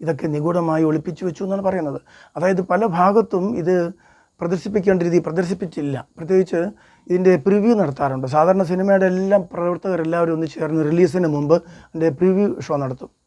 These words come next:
ആ പ്രിവ്യൂ ഉണ്ടായിട്ടില്ല. അപ്പോൾ അതിന് പൃഥ്വിരാജ് പറഞ്ഞ ന്യായീകരണം സസ്പെൻസ് സീനുകൾ പലതും ലീക്കാവും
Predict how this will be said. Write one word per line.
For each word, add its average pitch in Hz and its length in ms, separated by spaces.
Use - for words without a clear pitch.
ആ 196 100
പ്രിവ്യൂ 190 480
ഉണ്ടായിട്ടില്ല. 147 540
അപ്പോൾ 165 360
അതിന് 180 300
പൃഥ്വിരാജ് 190 360
പറഞ്ഞ 180 400
ന്യായീകരണം 160 680
സസ്പെൻസ് 208 540
സീനുകൾ 175 420
പലതും 170 600
ലീക്കാവും 156 600